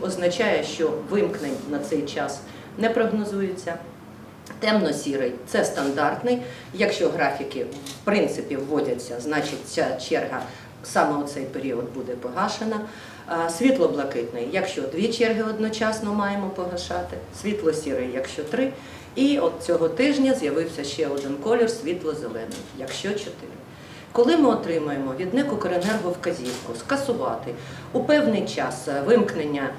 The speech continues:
чотирьох черг одночасно, приміром, ми прибираємо на цей час з графіку світло-зелений колір. За такою самою логікою відбувається і в решті випадків.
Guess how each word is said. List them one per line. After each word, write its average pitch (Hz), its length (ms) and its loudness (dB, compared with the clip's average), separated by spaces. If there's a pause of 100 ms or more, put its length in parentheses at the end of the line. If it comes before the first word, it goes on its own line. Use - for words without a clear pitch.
чотирьох 233 520 4
черг - 320 -2
одночасно, 202 600 -2 (220)
приміром, 117 480 -2 (580)
ми 262 180 8
прибираємо 156 840 4 (140)
на 165 140 0
цей 156 240 2
час 143 320 -2
з - 100 -8
графіку 247 500 2 (140)
світло-зелений 135 840 -2
колір. 110 160 -12 (840)
За 180 160 4
такою 240 360 6
самою 202 420 4
логікою 233 500 4
відбувається 185 840 2
і 180 320 0 (300)
в 175 40 0
решті 175 380 2
випадків. 120 540 -8